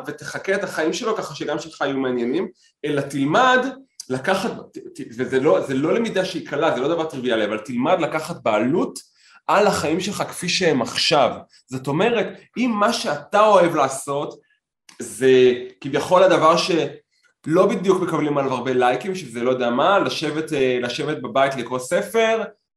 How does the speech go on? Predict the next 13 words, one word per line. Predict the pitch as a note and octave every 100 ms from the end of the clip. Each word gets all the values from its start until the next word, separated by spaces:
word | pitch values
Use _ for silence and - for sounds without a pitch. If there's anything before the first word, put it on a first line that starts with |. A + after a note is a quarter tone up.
| _
ולרדת | G2 B2+ B2 B2 A#2+ A#2+ A#2+ A#2+ - _ A#2+ B2+ - E3+
עם | D3+
הכלב | C#3+ D#3 D#3
שלך, | D3+ D3
אה, | C3+ B2+ B2 A#2+ A#2+
לטיול, | A#2+ C#3+ E3+ A#3 A#3+ A#3 G3+ C3+
ולא | C3 B2+ B2 A#2+ A2+ - _ _ _ _ _ _ A2+
יודע | A#2 A2
מה, | D3 E3
ללכת | C3 -
לחדר | - C3 -
כושר, | F3+ F#3 A#3+ A3+ - - _ _ B2
אז | A#2+ - -